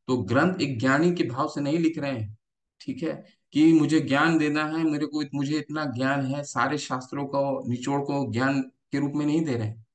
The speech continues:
क्या बताने की कोशिश कर रहे हैं? अपने शास्त्रों के माध्यम से वो एक डॉक्टर है और हम जैसे मरीजों को ठीक करने का प्रयास कर रहे हैं,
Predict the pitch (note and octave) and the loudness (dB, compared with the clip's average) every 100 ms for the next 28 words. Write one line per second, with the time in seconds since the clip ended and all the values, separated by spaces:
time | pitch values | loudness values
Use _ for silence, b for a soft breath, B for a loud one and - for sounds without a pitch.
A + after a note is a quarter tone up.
0 | _ C3+ C#3+ D3+ C3 C3+ D3 D3 D3 C#3+ | _ -2 0 0 -2 -2 0 0 0 -2
1 | C#3 C#3+ C3+ C3+ C3+ C#3+ D3 - _ _ | -4 -6 -6 -6 -4 -4 -8 -16 _ _
2 | - A#2 A2 C#3 C3+ - A#2 - D#3+ D3+ | -6 -4 0 0 0 0 -2 -2 -2 0
3 | C#3 A#2+ A#2 B2 C3+ C3 C3 C3 C#3+ D#3+ | 2 2 2 0 -2 -2 -6 -4 -4 0
4 | D#3+ D#3+ - A#2+ - F3 C#3 A#2 C3+ - | 0 0 -2 -2 0 0 0 -2 -6 -12
5 | _ _ - C3+ C3 A2+ D#3 C#3+ - C#3 | _ _ -4 -2 0 2 2 2 0 0
6 | A#2+ B2+ B2+ C3+ C#3 - - - B2+ B2 | 2 0 0 -2 -4 -6 -4 -2 -2 -2
7 | A2+ G#2+ G#2+ G#2 - G#2 - | -4 -2 -2 -2 -6 -16 -18